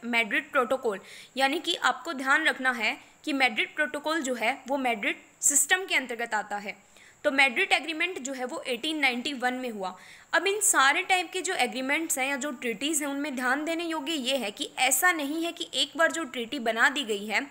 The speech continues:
उसके बाद उसमें कोई चेंजमेंट नहीं होगा। समय के अनुसार अगर उनके रूल्स में कुछ परिवर्तन करने की, अ, ज़रूरत हुई तो उनमें अमेंडमेंट किया जाता है, उनमें चेंज किया जाता है।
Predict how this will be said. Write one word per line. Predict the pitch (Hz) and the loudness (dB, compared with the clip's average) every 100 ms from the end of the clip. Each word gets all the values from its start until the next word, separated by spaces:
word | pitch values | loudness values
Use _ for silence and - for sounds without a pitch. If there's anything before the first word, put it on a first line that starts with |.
| - - - | -14 -20 -10
उसके | 302 294 392 | -4 0 4
बाद | 370 349 | 4 4
उसमें | 339 381 | 0 -2
कोई | 392 381 | -2 -2
चेंजमेंट | - 254 233 254 277 254 | 0 -2 -2 0 0 0
नहीं | 240 226 | -2 -4
होगा। | 180 208 - - - | -8 -12 -14 -20 -6
समय | - 285 330 381 | 0 4 4 4
के | 392 | 4
अनुसार | 359 - 339 359 | 2 4 6 6
अगर | 320 | 2
उनके | 311 302 330 | -4 -6 -6
रूल्स | 240 262 339 - | -6 -4 -2 -2
में | 254 262 | -2 -4
कुछ | - | -6
परिवर्तन | - 247 247 262 359 370 | -2 -2 0 0 0 2
करने | 349 320 330 | 2 2 0
की, | - 349 349 - - - _ _ _ _ - | -2 -4 -6 -12 -20 -20 _ _ _ _ -6
अ, | - 143 143 - - - _ _ - _ _ _ _ _ _ _ _ _ - 254 | 0 0 0 -4 -14 -20 _ _ -20 _ _ _ _ _ _ _ _ _ -10 0
ज़रूरत | 254 277 311 392 - | 2 4 4 4 2
हुई | 277 294 | -2 0
तो | 370 | 0
उनमें | 320 311 - | -2 0 2
अमेंडमेंट | 247 240 247 311 381 | 2 0 -2 -2 -2
किया | 339 320 | 2 4
जाता | 311 269 277 | 4 2 2
है, | 294 | -2
उनमें | 339 330 370 | -4 -4 -2
चेंज | 349 302 302 | 0 0 0
किया | 294 269 | 2 2
जाता | 214 208 208 | 2 0 -2
है। | 220 196 | -4 -6